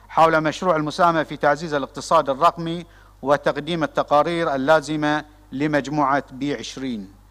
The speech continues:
هذا بالإضافة إلى قمم ومؤتمرات الاتحاد السنوية، وأهمها القمة المصرفية العربية الدولية، والتي، والتي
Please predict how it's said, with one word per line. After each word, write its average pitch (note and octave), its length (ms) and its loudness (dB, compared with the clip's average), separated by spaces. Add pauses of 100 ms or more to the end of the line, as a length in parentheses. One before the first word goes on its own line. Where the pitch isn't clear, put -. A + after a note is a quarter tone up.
(260)
هذا F#3+ 240 4
بالإضافة F#3 560 4
إلى E3 200 0
قمم E3+ 400 0
ومؤتمرات D#3+ 640 0
الاتحاد D3 420 -2
السنوية، D#3 760 -4 (380)
وأهمها E3+ 580 2
القمة E3 320 -2
المصرفية D3 540 -2
العربية D3 400 0
الدولية، D3 480 -2
والتي، C3+ 400 -4 (140)
والتي C#3+ 540 -2